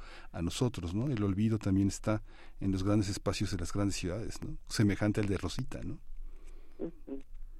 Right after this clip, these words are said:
Speaker 2: Sí, bueno, pero aquí, aquí hay dos, varios temas, este,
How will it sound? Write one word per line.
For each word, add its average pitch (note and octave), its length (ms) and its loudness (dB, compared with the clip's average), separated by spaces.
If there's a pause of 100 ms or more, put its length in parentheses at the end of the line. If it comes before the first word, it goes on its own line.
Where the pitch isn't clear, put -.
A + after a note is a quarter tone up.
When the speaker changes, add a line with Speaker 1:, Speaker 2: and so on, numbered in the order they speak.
(300)
Speaker 2:
Sí, F#3+ 100 12
bueno, F#3 180 12
pero F#3 220 8
aquí, G3 180 6 (160)
aquí A3 200 6
hay A3 80 10
dos, A3 240 8
varios G3 360 12
temas, F3 320 8 (140)
este, F3 400 2